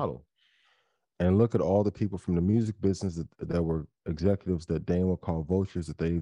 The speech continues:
Speaker 2: then acquired. Now, because they know since culturally we like to be seen opposed to being paid, they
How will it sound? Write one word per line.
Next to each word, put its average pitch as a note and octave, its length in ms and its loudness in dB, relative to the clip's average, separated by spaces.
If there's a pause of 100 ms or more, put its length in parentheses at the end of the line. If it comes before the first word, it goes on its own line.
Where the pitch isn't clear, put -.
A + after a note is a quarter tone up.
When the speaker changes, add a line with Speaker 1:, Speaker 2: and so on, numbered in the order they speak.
Speaker 2:
then F2+ 200 0
acquired. D#2 540 -6 (560)
Now, G2 340 4
because F2+ 540 -2
they G2 160 2
know F#2 200 0
since E2+ 280 -8
culturally F2 640 -4
we F2 180 -2
like E2 280 -4
to - 100 -10
be D2+ 140 -8
seen D#2+ 460 -6 (200)
opposed E2 440 -6
to - 60 -20
being D2 300 -8
paid, D#2 340 -6 (960)
they G#2+ 260 2